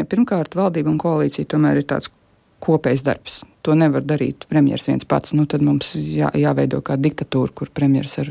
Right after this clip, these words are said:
ar finanšu ministru vienpersonīgi vada valsti. Tā mums nav. Otrakārt, mums ir koalīcijas līgums, kurā tās pamatlietas ir de-, eh, deklarētas.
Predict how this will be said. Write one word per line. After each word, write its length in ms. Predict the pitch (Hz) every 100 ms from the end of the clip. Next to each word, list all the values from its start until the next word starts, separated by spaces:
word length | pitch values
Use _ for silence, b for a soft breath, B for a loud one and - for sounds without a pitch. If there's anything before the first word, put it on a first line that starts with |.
| 156 139
ar 20 |
finanšu 380 | - 151 135 147
ministru 320 | 143 - 147
vienpersonīgi 500 | 139 147 - 143 143
vada 180 | 143 135
valsti. 360 | 143 143 -
Tā 140 | - 165
mums 220 | 143 -
nav. 180 | - - - B B B B B
Otrakārt, 480 | 175 208 240 240 233
mums 220 | 180 160
ir 100 | 160
koalīcijas 640 | - 190 156 143 - 143 -
līgums, 380 | 196 185 160 -
kurā 300 | 160 143 143
tās 160 | 139 -
pamatlietas 560 | 165 180 - 147 -
ir 60 | 139
de-, 140 | - -
eh, 300 | 147 143 143
deklarētas. 640 | 151 151 143 - -